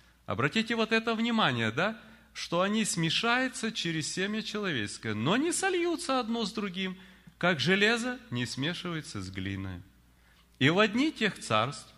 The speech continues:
Бог Небесный воздвигнет царство, которое вовеки не разрушится, и царство это не будет предано другому народу.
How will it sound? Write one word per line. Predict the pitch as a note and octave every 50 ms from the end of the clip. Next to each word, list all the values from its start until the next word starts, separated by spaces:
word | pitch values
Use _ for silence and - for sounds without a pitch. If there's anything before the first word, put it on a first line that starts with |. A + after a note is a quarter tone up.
| - - - - - _ _ -
Бог | F2+ D#2+ G#2 C3+ G#3+ B3 A#3+ -
Небесный | C4+ C#4+ B3 D#3+ D3 D3 D3+ - - F#3+ F#3
воздвигнет | F3 D3 B2 G2+ G2 A2+ D3+ F3 A3 C4 C4
царство, | - B3 A3+ G#3+ G3 - - - D#3+ D3
которое | - D3 C#3 - D#3 D#3 E3 E3
вовеки | D#3 D3+ D#3 D3+ C3 A#2 A#2+ B2+ - F#3
не | G3 A3
разрушится, | A3+ A#3 A3 G#3 A3 G#3+ G3 - F3 E3 - - C#3+
и | C3
царство | B2+ - F#3 G#3 A3+ A3 - - G3+
это | G3 G3 G3+ G3+ G#3
не | F#3+ F#3+ F#3
будет | E3+ F#3 G3 F#3+ F#3
предано | - F3+ F#3 F#3 E3+ F3 E3+ E3+
другому | D#3 D#3 D#3+ D3+ D#3 D#3+ D#3 D#3 D3+
народу. | D3 D3 D3 C#3 C3+ C3 C3 B2 B2+